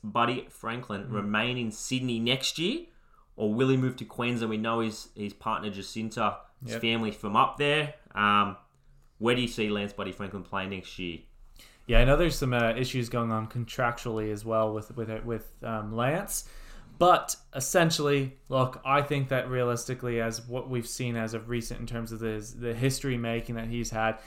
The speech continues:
Speaker 2: he's getting up there as well in age. I think he's pushing thirty-five, thirty-six now. Um, you just wanna finish out, I feel like, with a club as well that, that loves and respects you. So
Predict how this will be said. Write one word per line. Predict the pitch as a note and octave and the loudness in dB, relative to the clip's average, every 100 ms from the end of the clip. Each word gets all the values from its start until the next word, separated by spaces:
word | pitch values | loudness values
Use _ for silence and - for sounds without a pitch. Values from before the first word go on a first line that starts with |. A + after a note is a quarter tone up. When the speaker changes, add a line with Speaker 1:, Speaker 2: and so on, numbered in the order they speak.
| - | -8
Speaker 2:
he's | C3 | 0
getting | C3 D3+ | 4 6
up | C3+ | 6
there | C3+ B2 | 4 2
as | A2+ | 2
well | A#2+ | 0
in | A#2 | 0
age. | A#2 A#2 | 0 -2
I | |
think | A2+ B2 | -4 -6
he's | A#2+ | -8
pushing | - - B2+ B2+ A#2 | -8 -6 -4 -4 -6
thirty-five, | A2+ B2 A#2+ - B2+ C3 | -4 -4 -4 -2 -2 0
thirty-six | C3+ C3 B2 - D3 - | -2 -4 -4 -4 -4 -4
now. | D3+ D3+ D#3+ - - - - | -2 -2 -2 -6 -20 -20 -8
Um, | A#2+ A#2 A#2 - | -2 0 -2 -6
you | C3+ | -6
just | G#3 A#3 | -4 0
wanna | E3+ A#2+ | 2 0
finish | - G#2 G2+ G#2 | -2 -4 -4 -4
out, | F#2+ - | -4 -4
I | G#2+ | -8
feel | - G#2+ | -6 -4
like, | G#2+ | -4
with | A2 A2 | -6 -10
a | |
club | - A2+ A2 | -8 -6 -6
as | A2 | -6
well | A2+ A2+ | -4 -4
that, | A2 B2+ | -4 -6
that | A2 A#2 | -8 -6
loves | A#2 A#2 A#2 | 0 2 2
and | A#2 | -2
respects | A2 G#2+ - A2+ - - | -4 -6 -4 -4 -4 -10
you. | A2 | -10
So | A#2+ B2 A2+ | -6 -2 -2